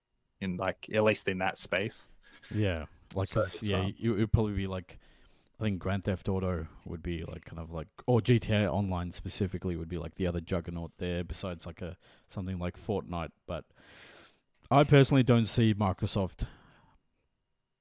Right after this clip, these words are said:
Speaker 2: like, taking Call of Duty away from PlayStation for a long time anyway, given the fact that, uh, probably until, like, maybe Call of Duty is less popular, 'cause there's still,
Speaker 1: Mm.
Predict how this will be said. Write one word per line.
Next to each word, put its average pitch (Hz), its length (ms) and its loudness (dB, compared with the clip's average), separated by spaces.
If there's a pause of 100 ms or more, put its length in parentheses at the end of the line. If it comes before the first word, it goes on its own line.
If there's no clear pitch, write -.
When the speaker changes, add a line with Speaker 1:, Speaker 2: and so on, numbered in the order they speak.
(960)
Speaker 2:
like, 87 200 -10
taking 95 340 -4
Call 92 220 -2
of 90 60 -6
Duty 90 220 -4
away 85 200 -6
from 87 160 -10
PlayStation 87 560 -8
for 87 120 -14
a 85 80 -10
long 85 240 -10
time 82 260 -12
anyway, 78 440 -10 (160)
given 107 220 -2
the 95 60 -2
fact - 320 -4
that, 92 220 -2 (1200)
uh, - 200 -4
probably 190 320 6
until, 131 300 4
like, 101 220 0
maybe 101 220 0
Call 101 260 2
of 92 80 -4
Duty 95 300 2
is 85 160 -6
less 80 240 -4
popular, 127 500 0 (880)
'cause 123 160 4
there's 127 120 6
still, 160 320 8
Speaker 1:
Mm. 101 100 -2